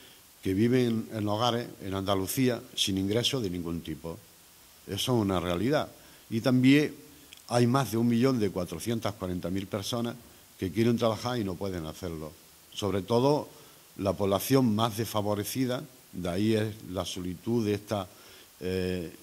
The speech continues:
iniciativa legislativa popular. Esto a lo que más afecta son a las mujeres, que tienen más de un cincuenta y siete por ciento de desempleo en Andalucía, y unas condiciones de trabajo que, el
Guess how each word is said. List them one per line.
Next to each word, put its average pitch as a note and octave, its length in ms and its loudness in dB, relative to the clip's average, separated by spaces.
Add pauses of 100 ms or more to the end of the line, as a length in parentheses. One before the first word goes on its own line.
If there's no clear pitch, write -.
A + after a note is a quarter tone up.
(120)
iniciativa G#2 640 2
legislativa G2 600 -2
popular. A2+ 500 0 (420)
Esto A#2+ 320 -2
a G#2+ 40 0
lo G#2 60 -4
que G2+ 80 -4
más A2 260 0
afecta B2 360 -6
son G2+ 320 -4 (420)
a G2+ 100 0
las G#2+ 100 2
mujeres, C3+ 480 0 (800)
que F#2 80 -2
tienen F#2+ 540 2
más A2 240 -2
de A#2 60 -2
un A2+ 180 0
cincuenta G2 480 -4
y F#2 40 -2
siete A#2+ 300 -2
por G2 160 -6
ciento G#2 320 -6
de F#2+ 80 -6
desempleo F#2+ 480 -6
en F#2+ 60 -4
Andalucía, G2 580 -6 (800)
y G2+ 80 -4
unas A2+ 220 2
condiciones A2 640 -2 (460)
de G2 360 -4
trabajo G2+ 600 -2
que, F#2 320 -4
el F2+ 160 -10